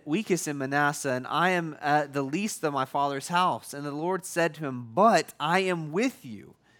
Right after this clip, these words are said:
I, you shall strike the hand, strike the Midian, uh, Midianites as one man."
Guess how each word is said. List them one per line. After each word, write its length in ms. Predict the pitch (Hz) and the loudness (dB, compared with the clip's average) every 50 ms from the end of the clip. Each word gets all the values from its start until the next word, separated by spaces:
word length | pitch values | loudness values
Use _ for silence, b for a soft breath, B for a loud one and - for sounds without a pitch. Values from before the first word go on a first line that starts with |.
| b b b b b b b b b b b b | b b b b b b b b b b b b
I, 380 | 120 143 180 208 240 247 214 - 156 | 0 2 4 6 6 4 4 2 -2
you 200 | 147 160 214 240 | -6 -4 -4 -4
shall 240 | - - 214 190 | 0 2 2 2
strike 520 | 170 - - - - 175 190 214 240 - - | 2 0 -4 -4 0 2 4 2 2 0 -2
the 80 | 180 | -4
hand, 500 | 170 170 190 185 196 202 185 - 143 139 | -4 -2 0 0 0 0 -2 -4 -8 -14
strike 360 | - - - 185 214 233 214 - | -12 -6 0 2 2 2 2 0
the 100 | 185 170 | -4 -2
Midian, 520 | 165 165 175 175 180 180 175 175 165 156 B B B B B | 0 0 0 0 0 0 0 -2 -4 -6 B B B B B
uh, 100 | - 151 160 170 _ _ _ _ - | -12 -12 -12 -12 _ _ _ _ -16
Midianites 600 | - 147 151 170 190 202 180 160 151 156 170 165 - | -6 0 0 2 2 2 2 2 2 2 0 0 0
as 220 | 151 156 151 135 | 0 0 0 -2
one 300 | 139 139 156 165 170 170 | -4 -2 -2 -2 -2 0
man." 460 | 170 180 202 208 196 147 107 90 98 | 0 2 2 2 2 0 -2 -4 -10